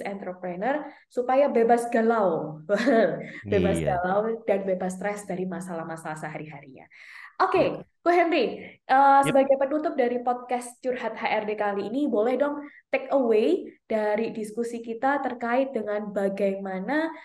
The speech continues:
Speaker 1: business leader membutuhkan coach dalam perannya sehari-hari di perusahaan.
Speaker 2: Iya.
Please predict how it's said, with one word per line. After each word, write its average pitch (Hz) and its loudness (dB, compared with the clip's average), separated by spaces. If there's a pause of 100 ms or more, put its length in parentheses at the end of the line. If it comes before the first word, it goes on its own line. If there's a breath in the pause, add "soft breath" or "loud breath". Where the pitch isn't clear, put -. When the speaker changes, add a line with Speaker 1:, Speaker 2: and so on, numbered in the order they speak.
(200 loud breath)
Speaker 1:
business 269 0
leader 262 0
membutuhkan 196 -4
coach - 0 (240 soft breath)
dalam 185 -4
perannya 214 -4
sehari-hari 175 -6
di 180 -6
perusahaan. 156 -12 (880)
Speaker 2:
Iya. 95 -10